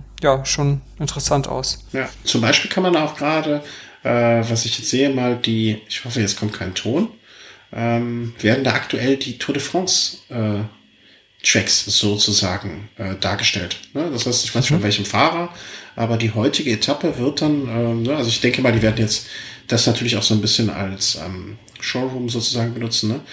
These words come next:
Speaker 2: Also die wird wirklich, also mit Höhenprofil, äh, und, ah nee, das ist die Etappe von morgen, glaub ich. Fünfte Etappe, ja. Ne? Also da kann man jetzt schon sehen, wie morgen die Etappe wohl verlaufen wird.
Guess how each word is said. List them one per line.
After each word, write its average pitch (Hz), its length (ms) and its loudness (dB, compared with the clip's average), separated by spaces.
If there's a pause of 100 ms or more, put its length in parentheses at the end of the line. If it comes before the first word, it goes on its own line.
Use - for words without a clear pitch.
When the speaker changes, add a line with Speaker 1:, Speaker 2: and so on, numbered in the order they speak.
(320)
Speaker 2:
Also 113 240 2
die 117 340 0
wird 110 280 0
wirklich, 135 440 2
also 117 160 4
mit 110 260 4
Höhenprofil, 151 880 2
äh, 113 540 0
und, 165 140 -2 (140)
ah 143 60 -8
nee, 156 140 4
das 120 140 -2
ist - 120 -2
die 117 60 0
Etappe 107 240 -8
von 98 240 -4
morgen, 110 420 -10 (800)
glaub 101 240 -8
ich. 107 300 -10
Fünfte - 460 -10
Etappe, - 360 -12
ja. 107 200 -4 (580)
Ne? 147 160 2
Also 120 160 -2
da 117 80 -2
kann 127 180 -4
man 120 80 0
jetzt 127 200 2
schon 135 160 0
sehen, 123 340 0
wie 120 60 -2
morgen 123 320 -2
die 123 100 -2
Etappe 117 380 -6
wohl 110 100 -2
verlaufen 113 540 -6
wird. 185 300 -6